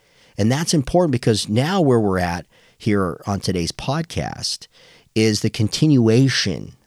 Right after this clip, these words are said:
Thursday night of what happens. And Jesus now, after washing the disciples' feet, and one of the people that Jesus washed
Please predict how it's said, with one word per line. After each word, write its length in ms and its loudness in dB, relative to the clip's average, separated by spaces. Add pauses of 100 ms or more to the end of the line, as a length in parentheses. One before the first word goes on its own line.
Thursday 340 -2
night 320 -4
of 140 -8
what 260 -4 (320)
happens. 760 -6 (460)
And 160 -2
Jesus 580 0
now, 400 -2
after 380 -2
washing 480 2
the 80 0
disciples' 500 -2
feet, 260 -2
and 180 -2
one 180 0
of 80 0
the 240 -4
people 580 -4 (320)
that 160 -6
Jesus 500 -2
washed 540 -2